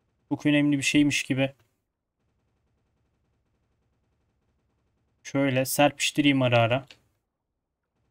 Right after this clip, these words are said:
Şöyle. Oh, mis gibi oldu valla.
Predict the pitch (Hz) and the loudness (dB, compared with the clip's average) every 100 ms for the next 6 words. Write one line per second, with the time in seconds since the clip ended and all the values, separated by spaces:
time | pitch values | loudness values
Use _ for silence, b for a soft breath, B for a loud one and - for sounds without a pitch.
0 | _ _ _ _ _ _ _ _ _ _ | _ _ _ _ _ _ _ _ _ _
1 | _ _ _ _ _ _ _ - 135 123 | _ _ _ _ _ _ _ -12 -8 -6
2 | 117 117 131 147 143 156 139 151 - 151 | -6 -6 -4 -2 -2 -4 -2 -2 -2 -2
3 | 156 151 151 139 120 120 | 0 0 0 0 0 -2